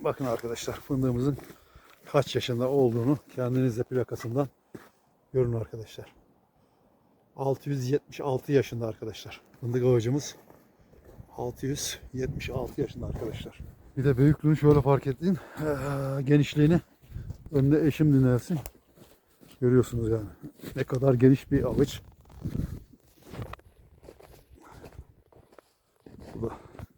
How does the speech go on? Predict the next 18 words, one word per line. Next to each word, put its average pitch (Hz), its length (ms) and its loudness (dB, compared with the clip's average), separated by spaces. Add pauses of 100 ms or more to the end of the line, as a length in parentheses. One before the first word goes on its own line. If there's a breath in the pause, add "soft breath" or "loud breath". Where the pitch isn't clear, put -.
(280)
görüyorsunuz 117 540 -6
ne 120 120 -6
kadar 113 300 -10 (1080)
devasal 131 640 2
bir 113 60 -4
avuç 107 240 -8
arkadaşlar. 104 520 -10
Görmenizi 131 480 -4
isterim. 110 300 -10
Gerçekten 131 540 -4
yani 131 280 -4 (1300 soft breath)
görülmeye 139 540 6
değer. 135 360 0 (480 soft breath)
Çok - 260 -8
güzel 123 360 2
bir 117 120 2 (2250 soft breath)
yer 120 160 2
arkadaşlar. 107 580 -8